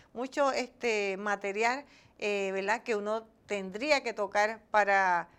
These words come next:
hablar y, y, y dar consejos con relación a una buena calidad de sueño. Eh, para dar a conocer la importancia de la prevención y los posibles tratamientos a los problemas del sueño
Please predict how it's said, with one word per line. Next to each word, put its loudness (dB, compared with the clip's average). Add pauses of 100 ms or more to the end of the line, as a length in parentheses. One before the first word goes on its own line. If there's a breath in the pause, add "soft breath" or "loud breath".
hablar 4 (200)
y, -8 (100)
y, -10
y -8
dar 0
consejos -8
con -8
relación -6
a -4
una -4
buena -4
calidad -4
de -10
sueño. -12 (720 loud breath)
Eh, -2
para 6
dar 4
a 6
conocer 0
la 0
importancia -2
de 0
la 4
prevención -4
y -6
los -2
posibles -4
tratamientos -4
a -4
los -4
problemas -4
del -6
sueño -6